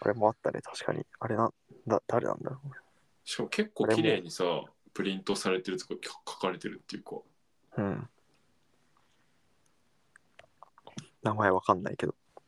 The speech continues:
Speaker 2: あれちょっといいなって思ったわ、確かに。
Speaker 1: そうだよね、あれね。なんか石、あれがいいよね。いびつさというか。
Speaker 2: いびつさね。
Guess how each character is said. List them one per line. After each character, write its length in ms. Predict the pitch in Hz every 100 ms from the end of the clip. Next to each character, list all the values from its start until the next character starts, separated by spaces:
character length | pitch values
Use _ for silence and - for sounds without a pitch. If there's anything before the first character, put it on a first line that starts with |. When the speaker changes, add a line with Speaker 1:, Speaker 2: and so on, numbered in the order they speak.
| _ - _ _ _ - _ _
Speaker 2:
あ 120 | -
れ 80 | 107
ち 160 | - -
ょ 40 |
っ 20 | _ -
と 120 | -
い 80 | -
い 20 |
な 100 | - -
っ 60 | - _
て 120 | -
思 100 | -
っ 40 | - - - _
た 100 | -
わ、 80 | -
確 240 | - -
か 100 | -
に。 60 | -
Speaker 1:
そ 60 |
う 280 | - - -
だ 80 | 53
よ 60 |
ね、 60 | 50
あ 80 | -
れ 120 | -
ね。 200 | 104 - - _ _ _ _ _ _ _ _ - _ - - - - - _ _ - _
な 80 | 107
ん 40 |
か 140 | - -
石、 360 | - - - - _ _ _ _ _ _ - -
あ 40 |
れ 60 | 76
が 100 | 95
い 60 | 101
い 40 |
よ 80 | 65
ね。 160 | - - -
い 80 |
び 120 | 110 104
つ 60 |
さ 260 | - - 82
と 120 | 87
い 60 | -
う 60 |
か。 180 | - - - _ _ _ _ _ - _ _ _ _ _
Speaker 2:
い 80 | -
び 160 | -
つ 80 | 80
さ 220 | - 87
ね。 100 | 87